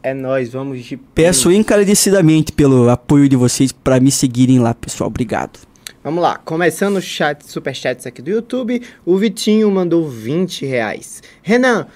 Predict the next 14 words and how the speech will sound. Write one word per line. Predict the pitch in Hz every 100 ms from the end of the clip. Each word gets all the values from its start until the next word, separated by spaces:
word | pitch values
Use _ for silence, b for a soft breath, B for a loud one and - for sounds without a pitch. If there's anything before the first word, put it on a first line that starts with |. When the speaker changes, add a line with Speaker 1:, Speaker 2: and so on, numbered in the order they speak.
| b
Speaker 1:
nosso | 190 240 247
calvo | 240 196 202 190 196
de | 196
todo | 208 196
dia, | 170 - 123 104 110
zeloso | 123 226 190 160 175 156
amante | 170 147 143 156
do | 143
sus, | 143 - 127 131 120 -
vidas | 170 196 170 185 175
e | 180
da | 170
sacra | 170 - 139 143 156
democracia, | 139 139 135 127 139 - 120 113